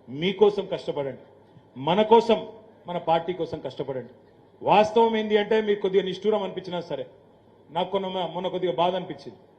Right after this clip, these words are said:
గంగుల కమలాకర్ అన్న గత ఐదేళ్లు మంత్రిగా బ్రహ్మాండమైన పని చేసిండు. గల్లీ గల్లీకి, ఫలానా గల్లీకి పని చేయలేదన్నట్టు కాకుండా, మొత్తం నగరంలోని ప్రతి డివిజన్కు ఒకవైపు స్మార్ట్ సిటీ నిధులు, మేయర్ గారు, ఆయన, కార్పొరేటర్లు అందరూ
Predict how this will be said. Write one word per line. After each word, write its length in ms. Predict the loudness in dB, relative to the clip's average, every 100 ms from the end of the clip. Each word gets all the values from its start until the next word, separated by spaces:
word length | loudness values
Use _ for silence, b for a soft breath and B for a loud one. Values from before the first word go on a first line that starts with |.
| _ _ _ _ -20 -20 -20 _ -2
గంగుల 260 | 4 6
కమలాకర్ 440 | 6 2 2 2 0
అన్న 260 | 0 -2 -2 -10 -20 -20 _ -6 0
గత 100 | 2
ఐదేళ్లు 400 | 4 6 6 4
మంత్రిగా 480 | -2 -2 4 6 4 0 -18 -20 _ _ _
బ్రహ్మాండమైన 540 | 0 4 4 4 4 0
పని 280 | -2 -4
చేసిండు. 260 | -6 -10 -16 -20 _ _ _ _ _ -4 4
గల్లీ 260 | 8 8 8
గల్లీకి, 580 | 8 6 4 0 -6 -10 -20 _ _ -2
ఫలానా 240 | 0 2
గల్లీకి 340 | 2 2 2 0
పని 220 | 0 2
చేయలేదన్నట్టు 380 | 2 2 0 -2
కాకుండా, 500 | -2 0 0 2 0 -8 -20 -6
మొత్తం 460 | -2 -2 4 4 4
నగరంలోని 540 | 4 6 6 6 4
ప్రతి 300 | 4 0 0
డివిజన్కు 720 | 0 0 4 4 4 8 6 6 -10 -20 -10
ఒకవైపు 340 | -2 4 4 2
స్మార్ట్ 400 | -2 -2 -2 0
సిటీ 220 | -2 0
నిధులు, 360 | 2 6 6 6 -6 -18 -4
మేయర్ 300 | 2 4 6
గారు, 360 | 6 6 6
ఆయన, 380 | 6 4 2 0
కార్పొరేటర్లు 680 | 0 2 2 2 2 0 -2
అందరూ 380 | 0 6 6